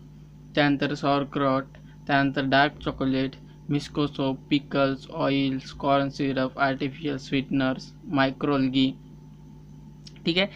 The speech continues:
तर हेच आहेत जे तुम्हाला इथे विचारलं आहे. ठीक आहे, आणि हेच प्रॉडक्ट्स आहेत जे मार्केटमध्ये सुद्धा फेमस आहे किंवा पॉप्युलर आहे, कारण एवढेच बनवले गेले आहे. ठीक आहे, अ, तर हे आहे याचा आन्सर, मग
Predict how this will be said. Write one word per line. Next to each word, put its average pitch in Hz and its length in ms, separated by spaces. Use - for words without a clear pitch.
तर 156 40
हेच 165 380
आहेत 156 640
जे 151 120
तुम्हाला 151 300
इथे 147 260
विचारलं 127 420
आहे. - 140
ठीक 165 160
आहे, 202 80
आणि 139 120
हेच 185 180
प्रॉडक्ट्स 170 400
आहेत 175 140
जे 175 100
मार्केटमध्ये 160 600
सुद्धा 151 400
फेमस 151 400
आहे 151 140
किंवा 208 180
पॉप्युलर 160 500
आहे, 120 160
कारण 156 140
एवढेच 175 360
बनवले 175 400
गेले 143 260
आहे. - 180
ठीक 220 160
आहे, 170 100
अ, 156 460
तर 175 240
हे 175 220
आहे 180 180
याचा 175 300
आन्सर, 175 220
मग 185 160